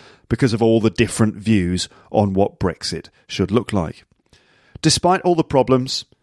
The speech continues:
the resignations of members of her cabinet, the sticking points of the Northern Ireland problem, the single market, the customs union, the U K's outstanding financial commitments to the E U budget, and so on.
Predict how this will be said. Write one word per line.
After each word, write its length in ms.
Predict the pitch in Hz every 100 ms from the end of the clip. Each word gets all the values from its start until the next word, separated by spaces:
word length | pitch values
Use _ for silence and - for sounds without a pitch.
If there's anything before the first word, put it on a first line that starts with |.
| _ _ -
the 80 | 92
resignations 800 | 113 117 120 113 107 - 110 110
of 140 | 107
members 340 | 110 107 104
of 120 | 110 -
her 140 | 107
cabinet, 520 | - 110 95 104 101 _ _ _
the 80 | 110
sticking 400 | - 135 - 117
points 460 | - 113 113 -
of 200 | 107 90 - _ _
the 80 | 92
Northern 340 | 98 120 117
Ireland 360 | 113 117 110 110
problem, 480 | - 110 113 107 -
the 80 | 95
single 360 | - 123 113
market, 520 | 110 110 107 - 107
the 80 | -
customs 480 | - 135 - 127 113
union, 400 | 113 107 107 101 _ _ _
the 100 | -
U 140 | 110 117
K's 360 | 117 110 110 -
outstanding 580 | 120 113 - 113 110 107
financial 580 | - 104 107 110 - 113
commitments 600 | - 107 - 110 113 - _ _ -
to 140 | 113
the 180 | 107 110
E 40 |
U 220 | 113 110 110
budget, 480 | 101 98 - 101 -
and 100 | 101
so 280 | - 98
on. 160 | 101 101